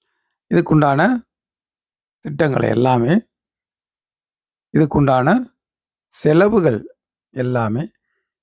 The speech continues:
நம்மளுடைய ஜீவசிவம் மெஞ்ஞான தவக்குடில்,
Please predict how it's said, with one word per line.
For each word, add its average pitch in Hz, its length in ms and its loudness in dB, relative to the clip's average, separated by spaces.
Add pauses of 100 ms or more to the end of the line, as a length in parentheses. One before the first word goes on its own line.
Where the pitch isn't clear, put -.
(160)
நம்மளுடைய 143 480 2 (720)
ஜீவசிவம் 170 720 2 (320)
மெஞ்ஞான 147 680 0
தவக்குடில், 131 600 0